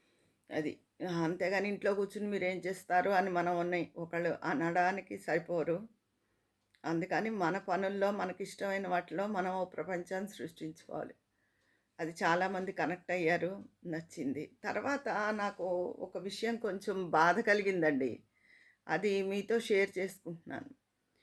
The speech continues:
నేను ఇప్పుడు ఏదైనా ఒక టాపిక్ చెప్పాననుకోండి, అది కొన్ని నా అనుభవంలోంచి వచ్చినవి, కొన్ని నేను చుట్టూ చూస్తూ ఉన్నవి, నేను చదివిన పుస్తకాల్లోంచి వచ్చినవి. సరిగ్గా ఒక నాలుగు రోజుల తర్వాత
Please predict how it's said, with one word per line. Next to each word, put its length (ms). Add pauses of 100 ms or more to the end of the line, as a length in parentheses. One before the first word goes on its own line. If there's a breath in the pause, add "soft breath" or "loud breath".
(320)
నేను 260 (180)
ఇప్పుడు 340 (320)
ఏదైనా 360
ఒక 120 (100)
టాపిక్ 360
చెప్పాననుకోండి, 920 (580)
అది 160
కొన్ని 280 (100)
నా 80 (220)
అనుభవంలోంచి 760
వచ్చినవి, 480 (680 soft breath)
కొన్ని 220
నేను 320
చుట్టూ 320
చూస్తూ 500
ఉన్నవి, 400 (640)
నేను 260
చదివిన 500
పుస్తకాల్లోంచి 720
వచ్చినవి. 400 (1000)
సరిగ్గా 420
ఒక 140
నాలుగు 340
రోజుల 320
తర్వాత 460